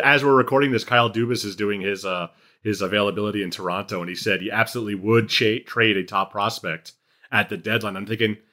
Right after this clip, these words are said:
yeah, that's the one team. They need to win a cup. They gotta win a cup. They gotta do it soon.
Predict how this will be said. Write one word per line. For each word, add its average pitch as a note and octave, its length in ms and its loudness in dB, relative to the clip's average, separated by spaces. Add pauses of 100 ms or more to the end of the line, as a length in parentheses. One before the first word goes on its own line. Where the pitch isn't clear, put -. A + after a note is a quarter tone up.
(160)
yeah, E3+ 180 6
that's D#3 200 2
the C#3+ 100 2
one B2 240 0
team. G#2 260 -6
They G#2 140 -2
need C3+ 160 2
to B2 80 4
win A#2+ 100 2
a G#2 60 0
cup. G2 300 -6
They F#2+ 100 -8
gotta B2 180 4
win A#2+ 140 2
a A2 40 -2
cup. G#2 280 -6 (380)
They A2 60 -6
gotta A#2+ 180 4
do B2+ 120 6
it B2+ 140 6
soon. A#2 420 6